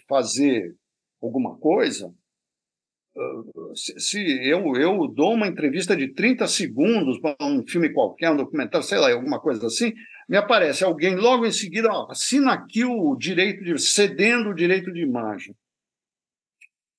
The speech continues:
Pô, qualquer pessoa, qualquer figurante, entendeu? Pode te processar se,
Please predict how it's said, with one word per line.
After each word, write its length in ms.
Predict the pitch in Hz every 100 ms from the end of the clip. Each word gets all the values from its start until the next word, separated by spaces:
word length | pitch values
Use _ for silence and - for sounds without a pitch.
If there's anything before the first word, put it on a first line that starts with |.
| _ _ _ _ _ _
Pô, 160 | 269 -
qualquer 380 | 226 220 285 294
pessoa, 500 | - - 254 285 180
qualquer 280 | 185 170 226
figurante, 840 | 247 285 277 185 262 262 - 113
entendeu? 500 | 87 104 - 143 175
Pode 280 | 214 214 220
te 100 | 262
processar 880 | - 220 - - - 175 190 240 196
se, 560 | - 147 123 110 90